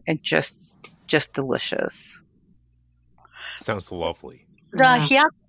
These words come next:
Speaker 3: bowl, what, I'm not sure what it even is called. It's like a clay, um, black bowl. That, remember we were talking about something like that in
Speaker 1: Mm-hmm.
Speaker 3: Chile?
Speaker 2: Yeah, yeah,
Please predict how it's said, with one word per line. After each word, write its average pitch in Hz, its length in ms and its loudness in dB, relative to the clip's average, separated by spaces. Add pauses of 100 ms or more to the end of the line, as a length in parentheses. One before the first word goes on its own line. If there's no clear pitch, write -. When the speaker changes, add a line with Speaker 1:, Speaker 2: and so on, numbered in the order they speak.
Speaker 3:
bowl, 196 420 4
what, 202 120 4
I'm 196 220 2
not 196 200 2
sure 208 220 2
what 185 160 -2
it 180 60 -4
even 175 340 -4
is 156 180 -2
called. 175 420 4
It's 156 140 0
like 175 200 4
a 160 120 -2
clay, 214 680 4 (720)
um, 160 640 4 (260)
black 170 520 4 (420)
bowl. 196 280 6
That, 214 140 6
remember 269 260 4
we 339 60 0
were 320 100 0
talking 254 340 4
about 247 160 4
something 240 360 0
like 226 240 2
that 214 160 4
in 170 140 0
Speaker 1:
Mm-hmm. 202 420 6
Speaker 3:
Chile? 247 80 4 (360)
Speaker 2:
Yeah, 196 520 6
yeah, 113 420 2